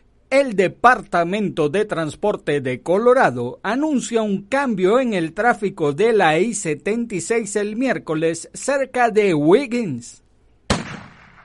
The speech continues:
La serie de autores de Otoño en Invierno regresa a la Biblioteca y Museo de Fort Morgan el martes.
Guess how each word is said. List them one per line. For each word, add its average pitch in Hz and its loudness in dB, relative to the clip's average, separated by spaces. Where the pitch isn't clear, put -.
La 139 2
serie 165 0
de 143 -2
autores 143 2
de 147 0
Otoño 156 0
en 151 2
Invierno 143 0
regresa 202 -2
a 214 -2
la 185 0
Biblioteca 214 0
y 233 4
Museo 220 0
de 240 2
Fort 220 0
Morgan 226 -2
el 233 -4
martes. 226 0